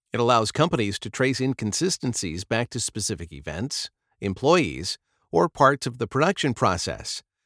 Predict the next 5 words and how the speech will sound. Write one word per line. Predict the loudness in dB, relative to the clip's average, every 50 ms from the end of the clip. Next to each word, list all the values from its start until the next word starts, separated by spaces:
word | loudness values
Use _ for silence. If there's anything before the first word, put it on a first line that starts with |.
| _ _ _
to | -2 2
organize | 4 4 4 4 4 4 4 4 2 0
recalls | 0 -2 -2 0 0 0 0 0 0 -2 -4 -2
and | -4 -4 -4 -4
returns, | -6 -6 -2 0 2 2 2 2 0 -4 -6 -10 -12